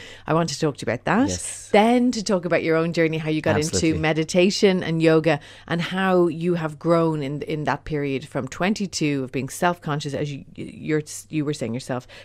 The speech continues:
Speaker 1: very conscious of what you perceive to be a skinny body,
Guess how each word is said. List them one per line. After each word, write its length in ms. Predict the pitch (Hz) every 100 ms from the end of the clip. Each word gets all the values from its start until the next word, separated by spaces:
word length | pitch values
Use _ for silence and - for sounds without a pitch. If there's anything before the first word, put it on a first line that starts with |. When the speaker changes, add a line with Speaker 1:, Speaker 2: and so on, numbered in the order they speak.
| -
Speaker 1:
very 180 | 156 147
conscious 340 | 156 147 143
of 120 | 147 135
what 200 | 139 139
you 240 | 160 175 185
perceive 400 | 165 - 135 131
to 80 | -
be 120 | 127
a 40 |
skinny 340 | 127 - 143 139
body, 320 | 131 139